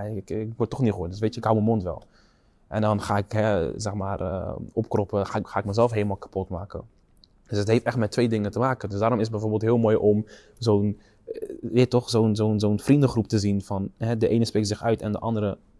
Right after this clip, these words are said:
eh, zeg maar, je, je hebt, we hebben één mond en twee oren. Maar we focussen ons allemaal op, op, op dat ene. Terwijl luisteren is zo major, een, een, echt een major key, zeg maar. Want ja, ik, ik word daar gelukkig van wanneer iemand echt gewoon naar mij luistert. Net als dit. Net, ik praat, ik zie zes ogen naar me kijken.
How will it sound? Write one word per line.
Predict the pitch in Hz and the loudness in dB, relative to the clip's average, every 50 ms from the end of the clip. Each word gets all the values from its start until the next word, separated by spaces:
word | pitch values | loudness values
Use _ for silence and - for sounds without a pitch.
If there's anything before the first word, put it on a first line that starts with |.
| _ | _
eh, | - - - - | -14 -14 -14 -8
zeg | - - 120 113 | -6 -4 -2 2
maar, | 113 117 | 4 6
je, | 117 123 113 117 | 8 8 8 8
je | 113 | 6
hebt, | 127 123 - - | 4 4 2 -4
we | - | 2
hebben | 113 123 123 123 - | 6 6 6 6 6
één | 139 147 156 | 4 6 6
mond | 156 156 - | 6 4 4
en | - 127 | 0 -2
twee | - - 147 131 - | 2 2 2 2 4
oren. | 113 147 147 110 90 80 - - - - - - | 4 4 4 4 2 -2 -6 -12 -16 -20 -14 -6
Maar | - 104 113 113 | -2 0 0 0
we | 117 | 0
focussen | 113 - 151 147 - - 139 | 4 6 6 6 6 4 2
ons | 131 - | 2 4
allemaal | - - 147 147 127 | 4 2 4 4 4
op, | 113 123 - - | 4 2 0 0
op, | - - - - - - - - - - | -4 -4 -4 -4 -12 -20 -20 -20 -10 -4
op | - 120 117 - | -2 -2 -2 0
dat | _ 113 107 - - | _ 0 0 0 2
ene. | - 143 156 139 110 85 101 - _ _ - - - - - - _ _ _ _ _ _ _ _ _ _ _ - | 4 4 6 6 4 2 -2 -6 _ _ -20 -20 -20 -20 -20 -20 _ _ _ _ _ _ _ _ _ _ _ -6
Terwijl | - 139 127 123 120 | -4 0 0 2 2
luisteren | 120 131 160 156 - - 123 - | 4 4 4 4 4 0 0 2
is | 117 113 104 | 2 2 2
zo | 101 117 135 147 151 143 135 120 | 4 6 6 6 6 6 4 4
major, | 117 113 123 143 156 139 110 110 104 101 101 101 - - _ _ _ - | 4 4 6 6 6 4 4 2 0 0 -2 -4 -8 -14 _ _ _ -18
een, | - - 104 110 92 | -8 -4 -2 -2 0
een, | 73 110 110 - | 0 0 0 0
echt | - - - | -2 -4 -2
een | - 120 113 | 0 2 4
major | 123 135 139 120 120 117 | 4 4 4 4 2 0
key, | - 139 147 131 | 0 0 0 0
zeg | 110 110 104 - 107 | 0 -2 -4 -6 -8
maar. | 92 95 95 92 - - _ _ _ _ _ _ _ _ _ _ _ | -10 -8 -8 -10 -12 -14 _ _ _ _ _ _ _ _ _ _ _
Want | _ 113 113 104 - | _ -2 -2 0 2
ja, | 110 117 110 - | 2 2 2 4
ik, | - 151 123 - - - - - | 4 2 2 2 -2 -12 6 10
ik | 175 180 175 - | 10 10 10 10
word | 135 135 127 117 | 8 6 10 10
daar | 127 120 123 | 10 8 8
gelukkig | - 123 135 147 143 - - | 6 4 2 2 0 -4 -6
van | - 104 98 | -6 -2 0
wanneer | 104 107 113 | 0 0 0
iemand | - 131 120 113 - - | 0 0 0 0 -2 -4
echt | - - | -8 -8
gewoon | - - 110 104 | -4 -4 -2 -2
naar | 104 107 | -2 -2
mij | 107 101 101 | -2 0 2
luistert. | 113 117 117 - 113 117 | 2 2 2 2 0 2
Net | 120 | 2
als | 113 110 | 0 4
dit. | 110 131 120 104 - - | 6 6 6 6 4 0
Net, | 117 120 - - | -2 -2 0 0
ik | 120 120 - | -2 -2 2
praat, | - 131 120 131 - | 4 4 4 4 4
ik | 117 - | 0 0
zie | - 117 104 | 0 0 2
zes | - 127 123 123 - | 4 4 4 4 4
ogen | 123 123 110 117 | 4 2 2 2
naar | 117 113 117 | 0 0 -2
me | 110 | 0
kijken. | 107 120 117 113 107 117 120 113 117 | 2 4 4 4 4 2 0 -2 -2